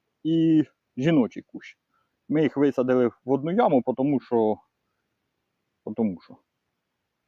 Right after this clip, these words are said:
Я думаю, що з ними все буде нормально. Ну, йдемо далі. Тут я вишню цю, а, вона вже давня тут,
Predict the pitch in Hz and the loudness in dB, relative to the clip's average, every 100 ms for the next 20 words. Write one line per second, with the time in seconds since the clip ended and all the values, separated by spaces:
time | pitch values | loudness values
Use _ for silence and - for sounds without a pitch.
0 | _ _ _ _ _ _ _ _ _ _ | _ _ _ _ _ _ _ _ _ _
1 | _ - 139 127 123 120 - 107 107 131 | _ -4 -2 0 0 0 -2 -8 -6 -2
2 | 123 104 113 104 101 95 85 - _ _ | 0 0 -4 -4 -8 -8 -12 -14 _ _
3 | _ _ _ _ _ - 196 170 160 151 | _ _ _ _ _ -10 -6 0 0 2
4 | 147 131 - 135 170 151 143 123 - _ | 2 2 0 -4 -2 2 4 2 -2 _
5 | _ 147 135 160 - 143 131 143 147 _ | _ -6 0 0 -2 -8 -2 -2 -2 _
6 | _ _ _ _ - 123 127 123 123 123 | _ _ _ _ -10 -4 -2 -2 -2 -2
7 | 127 127 117 117 107 - 127 120 117 117 | 0 0 0 -2 -4 -6 0 0 0 -4
8 | - | -6